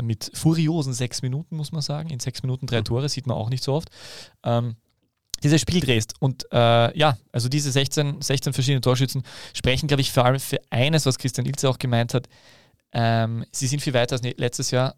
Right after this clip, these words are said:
Speaker 1: Äh, Sturm wirkt ja derzeit so, als ob sie eh nicht mehr verlieren wollen, weil die haben ja die letzten sechs Spiele, glaub ich, verloren. Äh, äh, gewonnen, <laughs> Entschuldigung.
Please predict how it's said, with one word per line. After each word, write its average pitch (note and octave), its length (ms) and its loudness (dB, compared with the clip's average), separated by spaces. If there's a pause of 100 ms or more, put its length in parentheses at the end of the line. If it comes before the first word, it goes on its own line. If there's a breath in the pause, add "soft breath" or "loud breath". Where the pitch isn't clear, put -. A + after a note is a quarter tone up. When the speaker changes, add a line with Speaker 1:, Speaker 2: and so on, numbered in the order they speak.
(100)
Speaker 1:
Äh, A2+ 300 0
Sturm C#3 300 -2
wirkt C#3 300 -4
ja C3+ 60 2
derzeit B2 280 0
so, - 80 0
als A#2+ 120 2
ob A#2+ 80 -2
sie C3 100 -2
eh B2+ 40 0
nicht C3+ 80 -2
mehr A2+ 100 0
verlieren A#2+ 340 -2
wollen, A#2 280 -2
weil A#2 80 -2
die A2+ 140 -2
haben A#2 120 -2
ja A2+ 180 -2 (500 soft breath)
die - 40 -4
letzten A#2 460 -4
sechs A#2+ 240 -2
Spiele, C#3+ 240 -2
glaub C3 140 4
ich, B2 60 2
verloren. C3 520 0
Äh, A2+ 300 0 (380)
äh, A#2+ 220 4
gewonnen, C#3 240 4
<laughs> - 20 6
Entschuldigung. - 340 0